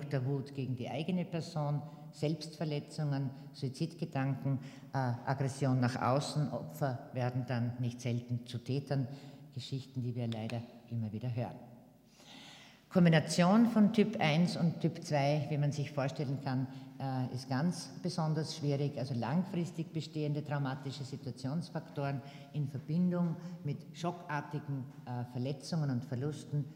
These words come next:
führen in der Regel zu anhaltender pathologischer Trauer und Depre-, Depression.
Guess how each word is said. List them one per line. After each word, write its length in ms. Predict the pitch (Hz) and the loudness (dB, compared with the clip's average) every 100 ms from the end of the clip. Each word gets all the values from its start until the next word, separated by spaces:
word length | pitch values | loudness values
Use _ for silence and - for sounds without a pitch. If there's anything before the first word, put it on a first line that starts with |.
| - - | -14 -6
führen 160 | 156 147 | 0 2
in 140 | 135 | 4
der 100 | 131 | 2
Regel 300 | 131 131 123 | 0 -2 -6
zu 120 | - 135 - | -8 -12 -4
anhaltender 720 | 147 180 165 160 - 147 147 | 0 2 2 0 -2 -2 -2
pathologischer 760 | 147 135 147 131 123 120 123 | -2 -4 -2 -2 -2 -6 -10
Trauer 460 | - 120 117 110 110 | -6 -4 -2 -4 -4
und 160 | 123 113 | -6 -6
Depre-, 300 | 127 - 113 - - - | -8 -8 -12 -12 -20 -8
Depression. 640 | 123 - 123 - 120 131 | -8 -4 -8 -4 -2 0